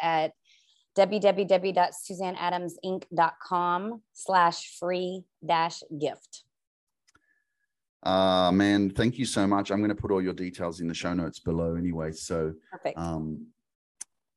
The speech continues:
Speaker 2: it has been such a blessing. Uh, congratulations on all your success.
Speaker 1: Thank
Speaker 2: And, uh,
Speaker 1: you.
Speaker 2: I look forward to staying connected with you.
Speaker 1: Yes, me
Speaker 2: Um,
Speaker 1: too.
Speaker 2: and hopefully, uh, sharing the stage one
Speaker 1: Yeah,
Speaker 2: day very
Speaker 1: let's
Speaker 2: soon.
Speaker 1: do
Speaker 2: Why
Speaker 1: it.
Speaker 2: not?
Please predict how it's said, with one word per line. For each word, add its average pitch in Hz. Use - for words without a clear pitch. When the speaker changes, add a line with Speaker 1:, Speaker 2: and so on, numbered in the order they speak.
Speaker 2:
it 123
has 95
been 92
such 95
a -
blessing. 82
Uh, 85
congratulations 95
on 85
all 90
your 87
success. -
Speaker 1:
Thank 262
Speaker 2:
And, 277
uh, -
Speaker 1:
you. -
Speaker 2:
I 226
look 110
forward 107
to 95
staying 92
connected 87
with 90
you. 82
Speaker 1:
Yes, 330
me 254
Speaker 2:
Um, 330
Speaker 1:
too. 277
Speaker 2:
and 90
hopefully, 90
uh, 80
sharing 87
the 80
stage 98
one -
Speaker 1:
Yeah, 254
Speaker 2:
day 202
very 87
Speaker 1:
let's -
Speaker 2:
soon. 208
Speaker 1:
do 202
Speaker 2:
Why 247
Speaker 1:
it. -
Speaker 2:
not? -